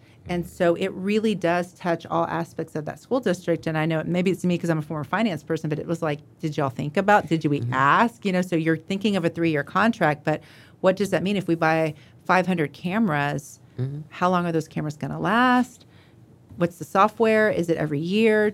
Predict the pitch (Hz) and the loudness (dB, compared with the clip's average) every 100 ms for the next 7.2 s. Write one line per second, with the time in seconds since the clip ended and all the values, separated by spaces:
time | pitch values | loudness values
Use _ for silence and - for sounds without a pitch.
0 | 208 180 165 165 165 170 - 175 135 127 | -2 0 0 0 -2 -4 -2 -4 -4 -4
1 | 139 - - 180 170 165 160 147 131 - | -4 -6 -4 -4 -4 -4 -4 -6 -12 -4
2 | 180 190 151 135 - - - - - - | 0 2 2 0 -4 -18 -20 -18 -12 -4
3 | 156 - 151 160 - 147 143 147 135 135 | -2 -2 -2 -4 -6 -8 -6 -6 -6 -6
4 | 147 - 73 180 190 208 226 214 226 - | -8 -10 -6 -2 0 2 2 2 0 2
5 | 180 160 147 160 160 156 135 131 117 113 | 2 4 2 0 2 0 0 0 0 0
6 | 113 98 90 - - - - - 233 311 | -2 -4 -6 -6 -8 -8 -16 -10 -6 -6
7 | - | -2